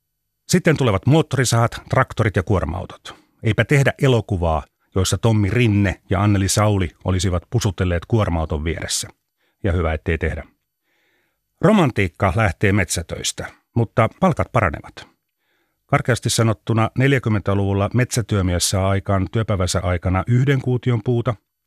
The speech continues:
viisikymmentäluvulla jo kaksi ja seitsemänkymmentäluvulla jo kymmenen kuutiota. Pihkan tuoksun lisäksi hajumaailmaan tulevat bensa ja moottoriöljy, joten filmitähdet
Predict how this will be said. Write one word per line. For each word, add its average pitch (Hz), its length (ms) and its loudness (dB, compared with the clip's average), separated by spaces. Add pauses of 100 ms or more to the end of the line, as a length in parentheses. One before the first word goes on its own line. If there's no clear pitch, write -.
(100)
viisikymmentäluvulla 98 800 0
jo 78 140 -2
kaksi - 480 0 (560)
ja 151 220 2
seitsemänkymmentäluvulla 95 1000 0
jo 92 100 0
kymmenen 90 400 0
kuutiota. - 540 -12 (880)
Pihkan 131 420 2
tuoksun 123 440 0
lisäksi - 500 -2 (180)
hajumaailmaan 98 680 2
tulevat 95 280 0 (120)
bensa 113 400 2 (180)
ja 104 80 2
moottoriöljy, 87 720 -4 (600)
joten 87 380 0 (200)
filmitähdet 95 640 -2